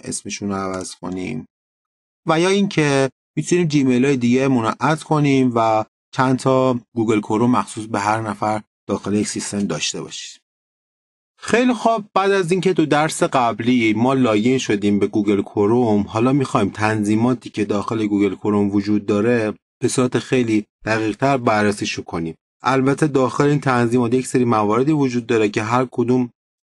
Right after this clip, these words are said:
در درس‌های دیگه بهشون می‌پردازیم. اما یه سری تنظیمات دیگه هم وجود داره که قراره در این درس بهشون بپردازیم.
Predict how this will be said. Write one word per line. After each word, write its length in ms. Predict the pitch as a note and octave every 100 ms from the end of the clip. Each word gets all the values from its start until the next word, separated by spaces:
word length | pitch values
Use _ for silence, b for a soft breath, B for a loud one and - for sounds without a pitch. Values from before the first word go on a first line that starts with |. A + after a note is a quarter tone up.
| B2+
در 200 | A2 G#2
درس‌های 460 | G#2+ G2+ F#2+ A#2+
دیگه 180 | A2+ A#2+
بهشون 320 | A2+ G#2+ B2
می‌پردازیم. 680 | A2+ F#2+ F2+ D#2 E2+ E2+ F#2+ _ _ _ -
اما 240 | D3+ D3
یه 120 | C3 C#3
سری 160 | C#3
تنظیمات 420 | B2+ A#2+ A#2 B2
دیگه 280 | A#2 A#2 A2
هم 100 | G#2
وجود 240 | G#2+ B2+ D#3+
داره 260 | E3 D3
که 120 | C3
قراره 300 | A2+ A2+ B2
در 160 | A#2+ G#2+
این 140 | A#2
درس 320 | A#2+ A2+ G#2+ -
بهشون 560 | G#2 - A2 G#2+ G#2+
بپردازیم. 640 | G2+ E2+ D#2 D#2 - -